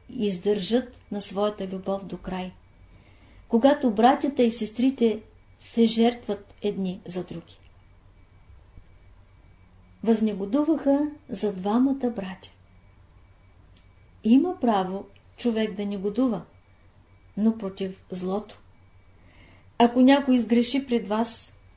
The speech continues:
поправете погрешката му, без да негодувате. Преди няколко години отидох в дома на един познат адвокат. Там заварих един проповедник.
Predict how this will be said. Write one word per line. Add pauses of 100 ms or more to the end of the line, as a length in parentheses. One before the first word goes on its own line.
(240)
поправете
погрешката
му,
без
да
негодувате. (1500)
Преди
няколко
години
отидох
в
дома
на
един
познат
адвокат. (1400)
Там
заварих
един
проповедник.